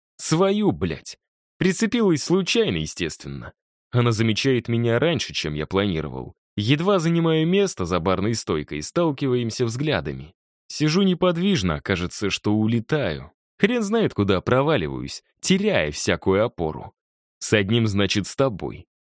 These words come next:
Только с тобой. Я все еще делаю вид, что мне поебать на это признание.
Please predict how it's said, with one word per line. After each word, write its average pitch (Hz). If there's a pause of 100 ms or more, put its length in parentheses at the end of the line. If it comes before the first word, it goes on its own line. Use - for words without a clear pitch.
(100)
Только 95
с -
тобой. 95 (1120)
Я 135
все 226
еще 190
делаю 170
вид, 151
что 139
мне 135
поебать 127
на 85
это 78
признание. 87